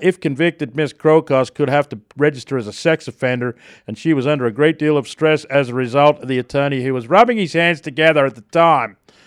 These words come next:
The fifty thousand dollar settlement is the first damage claim paid to a woman wrongfully charged for being topless in the U S. <laughs> In a statement, the City of Loveland said it reached a settlement with Krokos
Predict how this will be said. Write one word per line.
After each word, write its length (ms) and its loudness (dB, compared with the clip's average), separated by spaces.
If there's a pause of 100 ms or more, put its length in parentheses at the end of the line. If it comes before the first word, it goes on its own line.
(120)
The 80 -8
fifty 340 -2
thousand 460 4
dollar 200 2
settlement 460 -4
is 140 -14
the 100 -12
first 360 -2
damage 280 -6
claim 380 -6
paid 300 -6
to 100 -6
a 40 -4
woman 360 -8 (360)
wrongfully 520 0
charged 400 -2
for 140 -8
being 280 -4
topless 540 -4
in 80 -6
the 80 -6
U 280 -2
S. 360 -8 (560)
<laughs> 1040 -18
In 140 0
a 40 0
statement, 380 2
the 60 -4
City 240 -6
of 100 -2
Loveland 480 2
said 220 -2
it 180 -10
reached 240 -2
a 60 -10
settlement 360 -6
with 160 -10
Krokos 520 -2